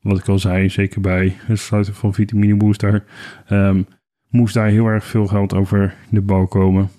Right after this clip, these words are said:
eh, om een, eh, supplementen, ja, lijn te kunnen maken. Ehm, uiteindelijk, ehm, ja, is het, eh, is het een super tof, eh, concept geworden.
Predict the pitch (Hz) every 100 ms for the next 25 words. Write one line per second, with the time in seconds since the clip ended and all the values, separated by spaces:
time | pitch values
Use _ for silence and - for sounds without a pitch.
0 | _ - 104 104 95 107 104 98 101 95
1 | 95 - 104 101 98 101 120 110 - _
2 | 113 104 104 110 107 - _ - - 117
3 | 110 110 107 104 139 - _ _ 101 98
4 | 95 98 101 101 98 92 104 - - _
5 | _ 101 90 90 92 - _ 98 90 82
6 | 101 107 107 - 98 98 101 113 117 104
7 | 120 107 104 - 104 - _ _ _ _
8 | _ 110 95 - 107 113 107 - 104 98
9 | 95